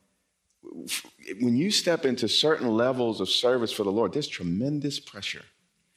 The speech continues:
And unless you have people around you to support you, I know you're wonderful, I know you're strong, but even Elijah had Elisha. Jesus sent them out two by two.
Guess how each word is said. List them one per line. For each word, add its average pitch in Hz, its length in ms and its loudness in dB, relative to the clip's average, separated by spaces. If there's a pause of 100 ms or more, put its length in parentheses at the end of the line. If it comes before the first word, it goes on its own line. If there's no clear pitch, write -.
(360)
And 113 100 -2
unless 113 540 2
you 151 140 2
have 131 300 -2
people 139 400 0
around 110 440 2
you 107 80 -2
to 107 180 -6
support 107 420 -2
you, 78 60 6
I 98 80 6
know 143 180 2
you're 165 160 0
wonderful, 143 360 2
I 95 80 4
know 120 160 0
you're 147 140 0
strong, 127 440 0 (300)
but 113 120 0
even 170 460 2
Elijah 110 500 2
had 101 260 0
Elisha. 95 580 0 (1080)
Jesus 160 480 2
sent 135 180 2
them 123 140 4
out 101 300 0
two 170 200 2
by 120 220 2
two. 98 320 -4